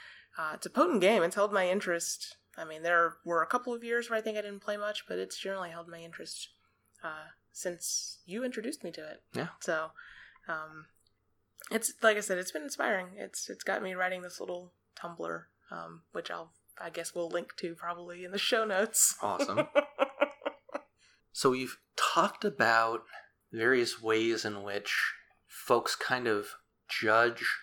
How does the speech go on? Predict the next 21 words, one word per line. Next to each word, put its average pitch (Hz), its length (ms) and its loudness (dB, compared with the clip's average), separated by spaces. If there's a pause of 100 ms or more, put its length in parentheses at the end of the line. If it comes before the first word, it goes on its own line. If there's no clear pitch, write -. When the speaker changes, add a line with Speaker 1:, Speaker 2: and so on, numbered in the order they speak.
(380)
Speaker 2:
large 123 400 6
groups 127 260 0
of 123 80 -2
anonymous 110 520 2
people, 143 480 -2 (340)
Speaker 1:
Mm-hmm. 202 420 -4 (120)
Speaker 2:
looking 120 420 0
at 110 200 0 (160)
people 139 320 2
that 131 100 -4
you 113 100 -4
don't 156 240 6
know 156 160 6
much 131 220 6
about 104 560 2
and 101 400 -6 (380)
seeing 160 500 0
them 131 400 0
as, 104 680 0 (1120)
I - 40 -18
think 127 160 2